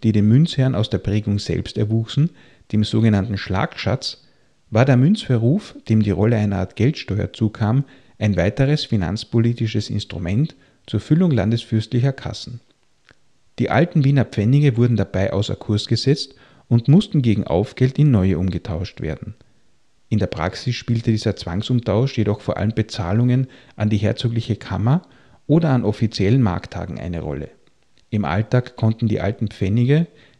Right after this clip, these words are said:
die ja ihren Silberwert behielten, durchaus weiter im Zahlungsverkehr verwendet werden.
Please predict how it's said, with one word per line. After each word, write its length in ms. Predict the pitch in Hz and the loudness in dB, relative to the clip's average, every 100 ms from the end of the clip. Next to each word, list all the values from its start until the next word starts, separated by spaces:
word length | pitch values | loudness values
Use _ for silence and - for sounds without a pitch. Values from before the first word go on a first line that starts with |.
| - | -2
die 100 | 123 | 2
ja 80 | 113 | 2
ihren 320 | 113 107 104 | 4 2 2
Silberwert 640 | 104 160 190 104 95 87 - | 0 0 2 0 -2 -4 -2
behielten, 540 | 104 107 113 127 117 - _ _ - | 0 0 -2 -2 -4 -6 _ _ 4
durchaus 380 | 165 185 180 | 6 6 4
weiter 240 | 110 107 120 | 0 0 0
im 140 | 131 | -2
Zahlungsverkehr 760 | - 87 101 113 - 117 110 107 | -2 -2 -2 -2 -4 -4 -2 0
verwendet 500 | 147 107 92 87 - | 0 0 -4 -6 -6
werden. 360 | 82 82 92 | -10 -8 -14